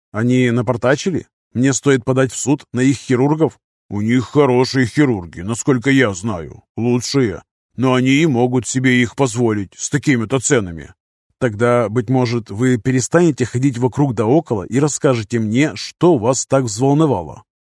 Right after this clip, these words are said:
"Дело в том, что у вас есть ещё один шрам", — сказал хирург, — "на спине, в районе левой лопатки.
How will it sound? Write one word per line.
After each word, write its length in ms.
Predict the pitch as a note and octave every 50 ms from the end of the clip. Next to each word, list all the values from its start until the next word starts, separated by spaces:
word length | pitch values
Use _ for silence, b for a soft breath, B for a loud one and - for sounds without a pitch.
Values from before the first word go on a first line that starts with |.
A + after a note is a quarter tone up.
| _ _ _ _ _ _ _ _ _
"Дело 480 | - E2 F#2 A#2+ B2+ B2 B2 A#2+ A#2 A2
в 80 | - -
том, 460 | - A2 A#2+ C3+ C#3+ B2 G2 D#2 D2
что 260 | - - - A2+ A2+
у 120 | A2+ A#2
вас 500 | A#2+ B2+ C3+ C3+ B2 - - - - - -
есть 480 | E2+ G2+ G#2+ A#2 C3 C3+ A2+ - -
ещё 460 | A2 B2+ C3 A#2+ - - D#3+ D#3+ B2 G#2
один 280 | G2 F#2+ A2+ A#2+ A#2
шрам", — 480 | - - - C3+ B2 F2 D#2 C2 - - _ _
сказал 340 | - - - C3 A#2+ B2 A2
хирург, — 460 | G2 - B2+ G#2 F2+ D#2+ - _ _ _ _ _ _
"на 140 | - A2 A#2+
спине, 540 | A#2 - - - D3+ D#3 C#3+ G#2+ E2+ C#2 - _ _
в 80 | - G2+
районе 360 | B2 C3 C3 C3 C3 C3 C#3
левой 260 | C#3+ B2+ A2 G#2+ A2
лопатки. 600 | A2+ C3+ C#3 - C3+ G2 E2+ - _ - C2 -